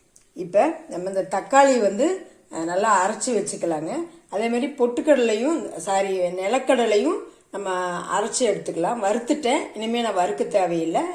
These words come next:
இதை அரைச்சி, ரெண்டையும் அரைச்சி எடுத்துட்டு இப்போ நம்ம குழம்பு தாளிக்க ஆரம்பிச்சிடலாங்க. கோவக்காய் வறுத்த சட்டியிலேயே ஒரு ரெண்டு டீஸ்பூன் எண்ணெய் ஊற்றிருக்கிறேங்க. இப்போ எண்ணெய் காஞ்சிச்சு, நம்ம கடுகு போட்டுக்கலாம்.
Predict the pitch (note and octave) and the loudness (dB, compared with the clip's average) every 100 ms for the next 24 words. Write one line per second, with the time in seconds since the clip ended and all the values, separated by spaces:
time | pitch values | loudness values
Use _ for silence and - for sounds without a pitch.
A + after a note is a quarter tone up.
0 | - F3 E3+ - - E4 G4+ G3+ F#3+ G#3 | -4 -2 0 -2 -4 -4 -2 -2 -2 0
1 | G#3 F3+ A3+ - A3 E3+ E3+ D4+ A4 - | 2 2 0 -2 -2 -2 -6 -6 -8 -8
2 | - _ - - C4+ A3 G3+ D4+ C#4+ G3 | -20 _ -10 -2 -2 -2 -2 -2 -2 -4
3 | E3 - F#3 G3+ G3 - D#3+ F3 E3+ E3 | -6 -2 0 0 -2 -2 0 0 -2 -4
4 | D#3 D3+ D3 D3+ C#3+ B2+ B2+ F#3+ G4 - | -4 -8 -10 -10 -10 -10 -6 -4 -4 -8
5 | - _ _ _ _ _ _ _ _ _ | -20 _ _ _ _ _ _ _ _ _
6 | _ _ _ _ G#3+ A#3+ B3+ B3+ A3+ G3 | _ _ _ _ 2 4 4 4 2 2
7 | F#3+ - C4 A3+ F3 G#3 G3 A#3+ F4 - | 0 -2 -2 -2 -6 -6 0 0 0 -4
8 | - _ - G3+ G#3 A#3+ B3+ C4+ A#3 - | -16 _ -10 -6 -4 -2 -2 -2 -4 -6
9 | - C4+ G4+ - - _ _ _ - G3 | -2 -2 0 -4 -16 _ _ _ -6 -4
10 | A3 G#3 E3+ E3+ E3+ D3 E3 B3+ F4 - | -4 -6 -6 -6 -6 -6 -4 -4 -6 -10
11 | - - F3 E3 F3+ F#3 E3+ C3+ E3 D#3 | -20 -12 -6 -4 -4 -8 -8 -6 -6 -6
12 | C#3+ C4 E4+ F3 E3+ F3 F3 F#3+ F3 D#3 | -8 -6 -6 -6 -4 -4 -4 -4 -4 -6
13 | D3+ - C3+ B3 | -6 -10 -8 -8